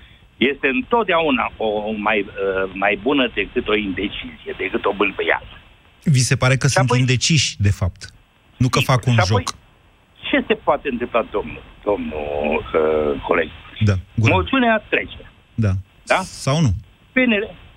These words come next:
Speaker 1: de, prima variantă, trece moțiunea, P N L-ul va forma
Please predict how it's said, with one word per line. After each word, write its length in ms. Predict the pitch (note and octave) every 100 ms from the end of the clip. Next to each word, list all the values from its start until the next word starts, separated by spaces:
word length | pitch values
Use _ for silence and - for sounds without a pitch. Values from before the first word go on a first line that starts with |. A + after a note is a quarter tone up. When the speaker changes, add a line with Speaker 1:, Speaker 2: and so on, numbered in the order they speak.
| -
Speaker 1:
de, 240 | B3 D4 D4 - B3+ G#3+ - A#3
prima 240 | C#4 C4+ B3
variantă, 400 | A3 D#3 A#2 C#3+
trece 280 | A#3 A#3
moțiunea, 520 | D3+ - - B3 G#3+ F3+ -
P 60 | G#3
N 260 | A#3 F3+
L-ul 140 | F3 C3+
va 180 | C3+ -
forma 300 | A2 G#2